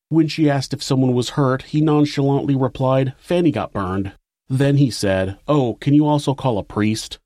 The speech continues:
There was nothing that anyone could do to save Frances.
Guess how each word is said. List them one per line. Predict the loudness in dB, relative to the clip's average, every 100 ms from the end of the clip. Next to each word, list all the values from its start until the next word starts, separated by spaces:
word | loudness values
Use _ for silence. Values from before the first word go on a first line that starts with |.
| _ _ _ _ _ _
There | 2
was | 2 2
nothing | -2 -2 -2
that | 0
anyone | 0 0 0 0
could | -2 -6 -2
do | 0 0
to | -2 -6
save | -6 -8
Frances. | -6 -2 0 -2 -6 -12 -14 -18